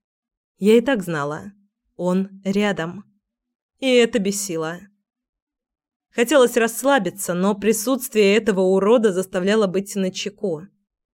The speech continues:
А вдруг он снова начнёт распускать свои лапы? Но если не брать в расчёт его рожу, то вечер прошёл весьма мирно. И я даже начала строить глазки одному из парней.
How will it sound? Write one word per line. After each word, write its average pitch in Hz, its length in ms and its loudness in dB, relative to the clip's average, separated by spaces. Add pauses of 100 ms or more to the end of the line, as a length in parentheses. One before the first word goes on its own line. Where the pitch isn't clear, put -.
(400)
А 196 80 0
вдруг 208 260 2
он 320 140 0
снова 180 460 0
начнёт 233 480 -2
распускать 202 520 -4
свои 180 260 -2
лапы? 151 480 -4 (1500)
Но 233 220 2
если 277 420 2
не 226 160 4
брать 196 300 4
в 202 40 0
расчёт 196 520 2
его 180 320 2
рожу, 277 380 2
то 220 220 -2
вечер 262 440 0
прошёл 226 560 0
весьма 208 440 0
мирно. 175 680 -4 (600)
И 190 100 -4
я 196 220 4
даже 254 280 2
начала 226 420 2
строить 196 460 -2
глазки 190 420 -2
одному 196 380 0
из 180 160 -6
парней. 214 600 -6